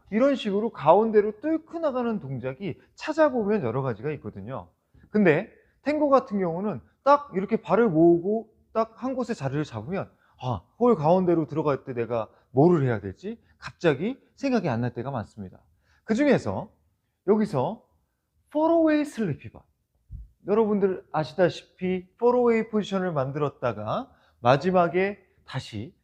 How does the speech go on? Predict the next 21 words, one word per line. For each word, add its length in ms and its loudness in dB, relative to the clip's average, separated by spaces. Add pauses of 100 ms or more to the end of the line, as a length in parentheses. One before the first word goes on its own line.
(140)
제자리, 440 4 (140)
같은 380 0
방향을 420 2
바라보는 640 -4 (400)
퍼어웨이 460 2
슬립 340 -6
피벗을 380 -8
많이 240 -8
하시고요. 600 -8 (360)
그리고 500 0 (100)
또 300 6
이제 160 0
들어가려면 720 -2 (360)
리버스 500 2
턴, 320 -8 (140)
이건 260 2
베이직 380 2
동작이죠. 720 -6 (400)
리버스 400 2
턴을 340 -2
하면서 680 0